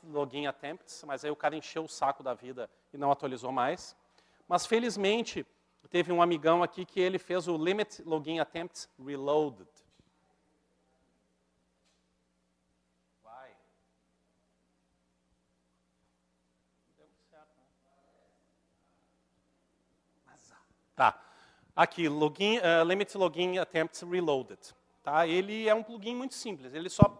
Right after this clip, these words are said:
permite que a gente, ah, evite que o cara fique tentando martelar o teu site, né, pra tentar fazer um, um, um ataque de denial of service,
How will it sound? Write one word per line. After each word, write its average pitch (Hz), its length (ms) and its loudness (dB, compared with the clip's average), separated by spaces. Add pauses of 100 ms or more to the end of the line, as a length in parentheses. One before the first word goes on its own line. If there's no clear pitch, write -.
permite 208 460 -4
que 226 60 -12
a 208 60 -12
gente, 208 340 -14 (640)
ah, 170 340 4
evite 175 460 -4
que - 80 -14
o - 40 -16
cara 190 260 2
fique - 260 -12
tentando 202 540 -2 (380)
martelar 190 760 6
o 196 60 -2
teu 190 180 -4
site, 180 580 2
né, 151 280 -6 (400)
pra 160 120 -8
tentar 151 540 0
fazer 151 320 -6
um, 143 540 -10
um, 127 520 -18
um 131 60 -4
ataque 139 380 -2
de 131 380 -14
denial 123 380 -8
of - 100 -18
service, 135 600 -10